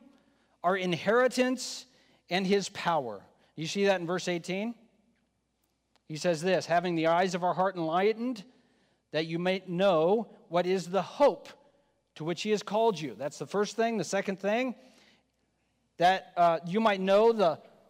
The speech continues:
riches of his glorious inheritance. That's the end of verse eighteen. And verse nineteen, "That we might know the immeasurable greatness of his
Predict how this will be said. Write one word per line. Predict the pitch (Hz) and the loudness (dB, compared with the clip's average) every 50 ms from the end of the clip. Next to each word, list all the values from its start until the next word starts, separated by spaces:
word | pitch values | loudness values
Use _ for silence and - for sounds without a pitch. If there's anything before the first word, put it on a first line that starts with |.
| - | -14
riches | 180 160 170 202 262 294 - - - 208 185 180 180 - | -10 -6 0 2 2 2 2 2 0 0 0 0 0 -2
of | 208 190 175 180 | -2 0 0 0
his | 190 175 147 | 0 0 0
glorious | - 196 202 202 208 208 208 214 196 - 220 | -2 0 2 2 4 4 4 2 2 2 0
inheritance. | 214 214 190 160 233 254 247 226 - - 151 123 110 - - - | 0 0 0 2 4 4 4 4 2 -2 -6 -8 -8 -10 -16 -14
That's | - - 143 135 - | -10 -8 -8 -8 -4
the | 165 165 | -4 -2
end | 170 175 180 | -2 -2 -2
of | 160 | -2
verse | 180 180 151 - | -4 -4 -2 -2
eighteen. | 185 202 190 - 226 233 240 226 | -2 -2 -2 -2 -2 -2 -2 -2
And | 202 180 165 | -2 -2 -2
verse | 160 185 180 - - | -2 -4 -4 -4 -4
nineteen, | 208 208 220 214 - 226 233 240 240 233 214 - - - - _ _ _ - | -2 -2 -2 -2 -4 -4 -4 -4 -4 -6 -8 -12 -18 -20 -20 _ _ _ 0
"That | 185 196 | 2 2
we | 196 202 202 | 2 0 0
might | 196 202 208 202 | 0 0 0 0
know | 220 240 247 233 | 2 4 4 4
the | 202 202 185 | 4 2 2
immeasurable | 170 170 170 175 190 214 254 220 208 277 277 269 285 277 | 2 0 0 0 2 2 2 2 0 0 0 0 0 0
greatness | 220 175 214 202 185 185 190 196 190 - - | 0 0 0 0 0 -2 -6 -8 -10 -10 -8
of | - 180 175 - | -6 -6 -4 -4
his | 185 180 185 190 185 175 - | -4 -4 -4 -4 -6 -8 -12